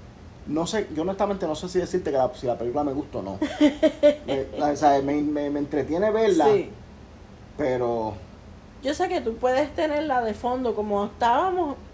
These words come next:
Speaker 2: hoy. Yo estaba, pues, prestándole más atención y eso, pero yo sé que tú estabas en tu celular y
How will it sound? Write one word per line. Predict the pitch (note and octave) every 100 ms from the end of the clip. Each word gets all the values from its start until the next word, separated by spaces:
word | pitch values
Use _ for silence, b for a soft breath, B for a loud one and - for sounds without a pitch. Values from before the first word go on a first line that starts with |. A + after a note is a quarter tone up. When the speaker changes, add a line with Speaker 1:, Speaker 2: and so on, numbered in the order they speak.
| -
Speaker 2:
hoy. | G3 D#3 - B B - -
Yo | A3+
estaba, | D#4 C4+ C4
pues, | G#3+
prestándole | G#3+ G3+ F#3+ G#3 A3
más | A3+ A3
atención | A3 A3 A3+ G#3+
y | G#3+
eso, | A3 A#3
pero | F#3
yo | F3
sé | F#3
que | G3+
tú | G3+
estabas | G#3+ G3 G#3
en | G#3
tu | G3+
celular | G3+ F#3+ E3+ F3+
y | A3